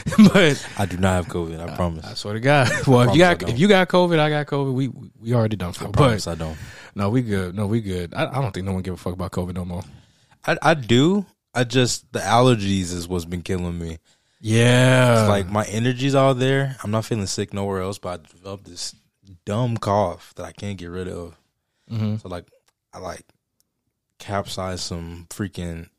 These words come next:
Speaker 2: NyQuil on my way over here.
Speaker 1: Mm-hmm.
Speaker 2: So
Speaker 1: Oh,
Speaker 2: I can
Speaker 1: shit. By the way, I got
Speaker 2: Good.
Speaker 1: Oh, yeah. <laughs> On that NyQuil, goddamn it. <laughs> But let me actually turn this off 'cause I got fighters in the background.
Speaker 2: Nice.
Speaker 1: I,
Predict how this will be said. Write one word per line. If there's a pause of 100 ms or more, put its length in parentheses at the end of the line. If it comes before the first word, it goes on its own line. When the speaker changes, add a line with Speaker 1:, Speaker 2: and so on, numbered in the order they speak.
(140)
Speaker 2:
NyQuil
on
my
way
over
here. (220)
Speaker 1:
Mm-hmm.
Speaker 2:
So (400)
Speaker 1:
Oh,
Speaker 2:
I
can (200)
Speaker 1:
shit.
By
the
way,
I
got (1000)
Speaker 2:
Good. (140)
Speaker 1:
Oh,
yeah. (160)
<laughs>
On
that
NyQuil,
goddamn
it. (840)
<laughs>
But (280)
let
me
actually
turn
this
off
'cause
I
got
fighters
in
the
background. (160)
Speaker 2:
Nice. (920)
Speaker 1:
I,